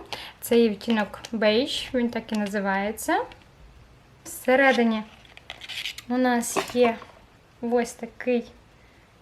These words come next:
олівчик. І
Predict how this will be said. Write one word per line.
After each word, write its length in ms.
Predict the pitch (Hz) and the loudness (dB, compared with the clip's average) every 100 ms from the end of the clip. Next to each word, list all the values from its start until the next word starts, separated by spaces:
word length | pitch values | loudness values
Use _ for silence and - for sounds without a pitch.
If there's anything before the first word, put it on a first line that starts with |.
| _ _ _ _ - | _ _ _ _ -2
олівчик. 1200 | 277 247 214 220 220 214 214 - 254 330 403 - - - _ _ _ _ _ _ _ - - _ _ _ - - - - - - - - _ _ _ _ _ _ _ _ _ _ _ _ _ _ _ - | 0 2 2 0 -2 -4 -10 -4 -2 -2 -4 -16 -20 -20 _ _ _ _ _ _ _ -20 -20 _ _ _ -20 -20 -20 -20 -20 -20 -20 -20 _ _ _ _ _ _ _ _ _ _ _ _ _ _ _ -6
І 180 | 247 | -4